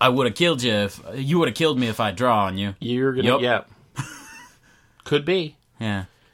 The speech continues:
Speaker 2: You know. So there's that, there's a little bit of that self-doubt there, but he knows what he's about.
Speaker 1: Yeah, that's
Speaker 2: He knows
Speaker 1: true.
Speaker 2: what's happening. He knows what, he knows what time it is.
Speaker 1: True.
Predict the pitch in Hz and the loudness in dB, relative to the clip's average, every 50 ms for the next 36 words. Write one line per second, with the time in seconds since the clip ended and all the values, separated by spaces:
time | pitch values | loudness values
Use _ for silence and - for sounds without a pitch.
0 | _ _ _ _ _ - 98 95 90 90 95 - - - 143 135 131 127 117 127 | _ _ _ _ _ -16 -14 -14 -14 -16 -14 -6 0 2 4 4 4 2 4 2
1 | 120 - - - 117 120 120 117 117 113 113 123 147 147 143 147 139 135 127 127 | 2 0 0 0 0 2 2 2 2 0 2 2 2 2 4 4 4 2 2 0
2 | 123 110 - - - 127 117 113 - - 147 147 139 117 - - - - - - | 0 0 0 -2 0 0 0 0 0 2 4 4 4 2 -2 -8 -18 -20 -20 -16
3 | _ - 120 117 113 113 110 - 131 131 - - - - 160 165 147 127 110 101 | _ 2 6 6 6 6 6 6 4 4 4 0 -2 0 2 4 4 4 4 4
4 | 95 101 104 90 90 95 85 82 92 90 - - 82 87 - - - 233 277 240 | 2 0 -4 -6 -6 -6 -8 -8 -10 -8 -6 -6 -6 -6 -6 -10 -8 -2 0 2
5 | 143 120 113 139 147 156 151 139 131 117 120 113 104 - - 107 98 95 - 98 | 2 2 2 4 4 6 8 8 8 6 4 2 0 2 4 4 4 4 2 -2
6 | 98 98 98 104 110 117 117 110 107 101 101 101 - 101 98 98 - _ _ - | -6 -6 -6 -6 -6 -4 -2 -2 -2 -2 -4 -4 -4 -4 -4 -4 -4 _ _ -20
7 | _ _ _ - - - _ _ _ - 185 202 196 175 151 151 143 110 104 123 | _ _ _ -20 -20 -20 _ _ _ 0 4 4 6 6 6 4 4 2 0 -2
8 | 120 - - 113 104 95 92 87 - - - - - - - _ _ _ _ _ | -2 -2 -4 -4 -4 -4 -4 -6 -10 -12 -16 -14 -14 -16 -16 _ _ _ _ _
9 | _ - - 175 147 117 101 85 | _ -8 -2 0 0 0 0 -4